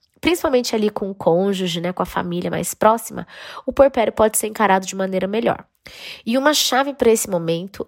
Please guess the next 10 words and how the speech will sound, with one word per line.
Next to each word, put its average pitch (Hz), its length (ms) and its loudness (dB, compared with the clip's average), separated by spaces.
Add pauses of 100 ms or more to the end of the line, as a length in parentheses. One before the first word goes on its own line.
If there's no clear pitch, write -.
é 196 300 4 (280)
o 233 100 6
autoconhecimento. 190 1080 -2 (160)
E 226 440 -2
isso 311 240 0
porque 254 500 0
eu 214 80 2
tenho 262 180 -4
que 262 100 -4
aprender, 208 1000 2